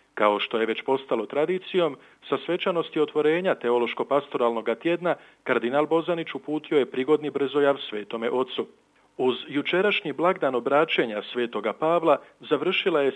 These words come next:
svjetska molitvena osmina za jedinstvo kršćana. Središnje ekumensko slavlje u Zagrebu održano je u nedjelju u Baptističkoj crkvi,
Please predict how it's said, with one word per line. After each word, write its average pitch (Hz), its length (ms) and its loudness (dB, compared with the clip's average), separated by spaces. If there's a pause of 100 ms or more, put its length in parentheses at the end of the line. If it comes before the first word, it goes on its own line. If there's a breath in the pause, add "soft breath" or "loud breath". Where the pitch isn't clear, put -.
svjetska 175 360 -2
molitvena 151 500 -2
osmina 151 420 -2
za 120 140 -2
jedinstvo 110 480 -4
kršćana. 107 600 -4 (640 loud breath)
Središnje 175 560 2
ekumensko 131 560 -2
slavlje 143 420 0
u 113 80 -2
Zagrebu 139 600 2
održano 120 420 0
je 117 120 0
u 117 80 -2
nedjelju 143 460 0
u 107 60 -6
Baptističkoj 110 640 -4
crkvi, 123 460 -4